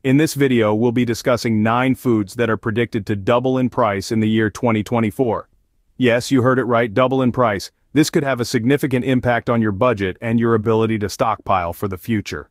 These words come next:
As you head out on your next prepper pantry haul, keep these nine items in mind, and if your budget allows, purchase them sooner than later. So, are you ready to know what these foods are?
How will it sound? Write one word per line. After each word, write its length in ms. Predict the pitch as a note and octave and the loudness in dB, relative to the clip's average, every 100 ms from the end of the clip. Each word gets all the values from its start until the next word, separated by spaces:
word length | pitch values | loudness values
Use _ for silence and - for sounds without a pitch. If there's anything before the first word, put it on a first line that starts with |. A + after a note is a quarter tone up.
| _ _ _ - | _ _ _ -6
As 160 | B2 A#2+ | -2 2
you 100 | C3 | 4
head 240 | A#2 C3+ | 4 2
out 240 | A#2+ A2+ A2+ | 2 0 0
on 160 | A#2 | -2
your 120 | A2 G#2+ | 0 2
next 420 | A#2+ C3 - - | 2 0 -4 -2
prepper 320 | C3 - G#2 | -2 0 -4
pantry 380 | B2 A#2 G#2+ F#2+ | -2 -4 -4 -4
haul, 320 | F#2 F#2 F2+ _ _ - | -2 -2 -4 _ _ -4
keep 220 | F3 - | -4 0
these 200 | D#3+ A#2+ | 0 2
nine 220 | B2+ B2+ | 2 2
items 320 | A2 A2+ G#2+ | 2 0 0
in 100 | A2 | 2
mind, 400 | A2 F#2+ E2 F2 _ _ - | 2 0 -4 -10 _ _ -4
and 140 | A#2 | -2
if 100 | G#2+ | 0
your 100 | G#2+ | -2
budget 300 | G#2 A#2+ B2 | 0 0 0
allows, 500 | A#2 A#2+ C3 C3+ - _ _ _ - | 0 2 2 -2 -6 _ _ _ -2
purchase 360 | D#3+ D3+ B2 - | 0 0 -2 -2
them 180 | B2 | 0
sooner 320 | A#2 C3 A#2+ A2 | 2 2 2 2
than 200 | G#2+ G#2+ | 0 -2
later. 360 | G2+ E2+ D2+ _ _ - | -2 -4 -12 _ _ -10
So, 360 | - B2+ E2 _ _ _ - | 0 2 2 _ _ _ -4
are 100 | A#2 | 0
you 140 | A#2+ A2+ | 2 2
ready 260 | A#2+ A#2 | 2 2
to 80 | A2 | 2
know 160 | A2 A2+ | 2 2
what 200 | A#2+ - | 2 0
these 180 | B2 | -2
foods 280 | - B2+ A#2+ | 0 0 2
are? 300 | A#2+ B2+ C#3+ | 2 0 -2